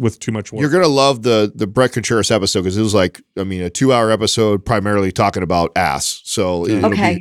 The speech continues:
Speaker 2: be, it'll
Speaker 3: I
Speaker 2: be
Speaker 3: think I saw it and I just haven't listened to
Speaker 2: Well,
Speaker 3: it
Speaker 2: no, it
Speaker 3: yet.
Speaker 2: hasn't gone live yet. Doug,
Speaker 3: Oh,
Speaker 2: we, we,
Speaker 3: okay.
Speaker 2: we have it
Speaker 3: Then
Speaker 2: scheduled right now?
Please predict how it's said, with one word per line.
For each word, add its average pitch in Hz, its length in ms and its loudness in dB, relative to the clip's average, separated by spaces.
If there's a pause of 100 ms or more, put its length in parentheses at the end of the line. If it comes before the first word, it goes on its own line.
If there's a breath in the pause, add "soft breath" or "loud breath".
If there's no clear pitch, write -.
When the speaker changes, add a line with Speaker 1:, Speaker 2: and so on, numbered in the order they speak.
Speaker 2:
be, 127 60 -2
it'll 120 140 0
Speaker 3:
I 226 100 2
Speaker 2:
be - 40 0
Speaker 3:
think 285 160 -2
I 269 80 2
saw 220 280 0
it - 20 4
and 208 100 0
I 202 60 2
just 202 200 -2
haven't 175 240 0
listened 175 300 -6
to - 100 -2
Speaker 2:
Well, 170 120 6
Speaker 3:
it - 20 0
Speaker 2:
no, 175 80 4
it 170 40 4
Speaker 3:
yet. 156 100 2
Speaker 2:
hasn't 156 240 0
gone 143 200 2
live 120 300 2
yet. 98 140 -2
Doug, 123 160 0
Speaker 3:
Oh, 240 300 4
Speaker 2:
we, - 100 2
we, - 20 2
Speaker 3:
okay. 185 160 2
Speaker 2:
we 151 120 0
have 151 80 0
it - 20 -4
Speaker 3:
Then - 140 2
Speaker 2:
scheduled 143 320 2
right 151 120 2
now? 156 240 -2